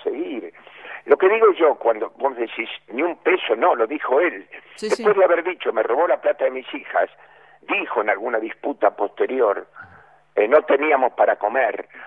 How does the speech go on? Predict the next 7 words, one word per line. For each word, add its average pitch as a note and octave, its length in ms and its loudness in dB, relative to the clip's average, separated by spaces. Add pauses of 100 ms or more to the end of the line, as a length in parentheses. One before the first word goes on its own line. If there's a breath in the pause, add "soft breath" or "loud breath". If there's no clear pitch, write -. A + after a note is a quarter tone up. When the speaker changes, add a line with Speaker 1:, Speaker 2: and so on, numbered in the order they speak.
Speaker 1:
no D3+ 280 0
teníamos C3 580 -2
para G2+ 240 0
la G#2 160 2
nafta". G#2+ 600 -4 (380 soft breath)
Bueno, - 320 -6 (300)
entonces, - 560 -2